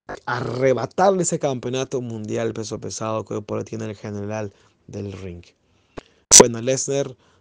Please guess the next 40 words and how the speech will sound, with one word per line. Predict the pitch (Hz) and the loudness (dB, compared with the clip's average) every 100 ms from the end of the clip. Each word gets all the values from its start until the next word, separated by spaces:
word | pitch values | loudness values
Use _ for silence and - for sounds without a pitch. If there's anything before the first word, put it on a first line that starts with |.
| - | -16
la | - 120 | -8 -6
última | 123 143 | -4 -2
vez | 123 131 | -2 -4
que | 120 | -4
lo | |
vimos | 123 131 123 | -4 -4 -6
en | 113 | -6
W | 123 120 | -4 -4
W | 123 123 127 | -4 -4 -4
E | |
fue | - 123 | -4 -6
el | |
año | 123 117 | -4 -6
pasado, | 110 - 160 113 | -6 0 0 0
en, | 107 - - 113 | -6 -12 -14 -12
en | 107 | -10
SummerSlam, | - 120 113 107 165 135 113 _ _ _ - | -8 -8 -6 0 0 0 -6 _ _ _ -18
cuando | 117 113 | -12 -10
perdió | 101 110 110 123 127 117 _ _ | -8 -8 -4 -2 -2 -4 _ _
frente | - 120 107 | -12 -10 -10
a | 101 | 0
Cody | 156 143 | 2 2
Rhodes | 135 151 151 - _ | 4 4 4 -4 _
en | - 113 | -14 -8
el | 110 | -6
cierre | 101 - 127 135 135 | -6 0 2 4 4
de | 127 | 0
su | 110 | -2
trilogía. | 107 107 104 196 160 - | -6 -8 -2 4 4 4
Creo | 135 | 0
que | 127 | 0
todos | - 131 | -2 -2
ya | 127 | 0
recordamos | 127 - 110 117 117 | -4 -4 -4 -4 -4
ese | 107 - | -6 -6
momento. | 120 151 135 113 - - - - - | 2 4 4 2 -12 -20 -20 -20 -6
Lesnar, | 117 127 131 135 127 - _ _ - | -2 0 2 2 2 -4 _ _ -12
eh, | 113 | -6
le, | 113 120 117 | -4 -4 -4
en, | 120 113 110 110 | -6 -6 -6 -8